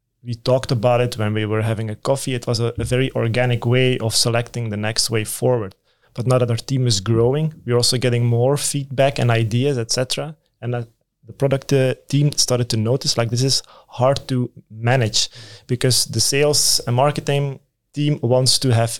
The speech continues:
uh, new features, really, because my customers had it and they want to be able to do that with the product that already exists. So that's important. That's, that's one thing. Then you have the, the software team who also wants to make it more robust and data privacy and, and, and all that kind of things.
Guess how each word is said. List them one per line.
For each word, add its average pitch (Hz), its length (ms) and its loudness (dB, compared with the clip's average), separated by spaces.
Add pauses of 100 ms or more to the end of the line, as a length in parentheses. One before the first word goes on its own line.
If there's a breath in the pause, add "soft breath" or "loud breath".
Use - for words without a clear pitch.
(140)
uh, 110 80 -4
new 127 240 2
features, - 800 0
really, 110 300 0
because - 280 -2
my 139 160 -2
customers 143 440 -2
had 101 160 -6
it 143 160 -4
and 117 120 -2
they 123 120 0
want 123 180 -2
to - 80 -10
be 117 100 -4
able 120 140 -4
to 113 140 -8
do 92 60 -16
that 131 260 -4
with 117 100 -12
the - 80 -14
product 123 320 -6
that 98 140 -8
already 110 320 -2
exists. 98 360 -4
So - 60 -6
that's - 240 0
important. 117 640 -2
That's, 104 220 -6 (100)
that's 101 240 -10
one 107 180 -2
thing. 175 260 -2 (520 loud breath)
Then 127 180 2
you 120 140 4
have 117 160 0
the, 104 440 0
the 104 140 -6
software 139 400 2
team 160 460 0
who 123 260 2
also 123 300 2
wants 117 260 2
to 123 80 -4
make 110 240 -2
it 113 180 -8
more 117 280 2
robust 117 560 0
and 101 200 -2
data 110 240 -8
privacy 110 680 -2
and, 104 180 -8
and, 110 120 -6
and 113 120 -4
all 110 120 -2
that 104 180 -2
kind 101 180 -4
of 98 80 -10
things. 151 300 -4